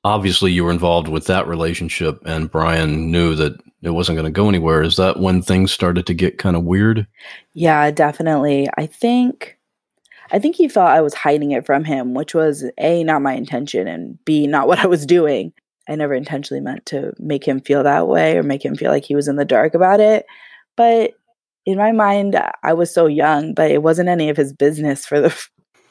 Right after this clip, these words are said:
Speaker 2: to be blatantly honest. He didn't need to know anything about it. He didn't have to know anything about it. It wasn't his kid. If he was the father, then it would have been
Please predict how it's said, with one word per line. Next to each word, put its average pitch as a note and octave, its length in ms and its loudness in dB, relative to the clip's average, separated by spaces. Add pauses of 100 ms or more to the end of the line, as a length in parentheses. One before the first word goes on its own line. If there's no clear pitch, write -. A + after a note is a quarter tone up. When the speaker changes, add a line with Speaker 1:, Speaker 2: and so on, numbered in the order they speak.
(140)
Speaker 2:
to - 80 -16
be D3+ 120 2
blatantly D3 420 0
honest. D3+ 560 0
He - 160 -6
didn't E3+ 200 0
need D#3+ 200 -2
to D3 120 -10
know C#3 180 0
anything D3 380 -6
about D3 280 0
it. - 140 -2 (460)
He - 120 -2
didn't F3 220 2
have D#3 260 0
to D3+ 80 -4
know D3 140 -2
anything D3 340 -4
about D3 280 0
it. C#3+ 100 2
It C3 100 0
wasn't D3+ 340 0
his C#3+ 180 -2
kid. E3 460 2 (840)
If D3+ 100 -10
he E3+ 100 0
was D3+ 140 2
the C#3+ 100 2
father, C#3+ 480 4
then D3+ 160 2
it C#3 80 -2
would C#3 160 0
have C#3 180 -4
been C3+ 500 -2